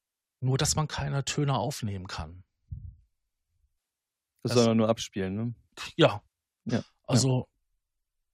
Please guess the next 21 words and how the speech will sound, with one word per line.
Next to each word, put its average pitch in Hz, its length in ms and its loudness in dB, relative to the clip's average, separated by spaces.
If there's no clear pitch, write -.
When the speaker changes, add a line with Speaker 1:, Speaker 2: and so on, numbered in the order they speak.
Speaker 1:
es - 180 2
gibt 147 200 -2
welche, 143 280 6
wo 127 80 2
man 127 160 2
halt 110 160 0
sehr, 120 220 0
sehr 117 140 2
viel 143 200 2
einstellen 165 500 2
kann. 180 360 -4
Sag 101 180 -8
ich - 160 -2
mal, 110 180 -4
Emo-Geräte. 127 1000 0
Was - 220 -2
waren 117 160 0
das 120 140 2
denn? 101 180 -2
Diese 101 220 -2
Proteus-Geräte. 123 1300 4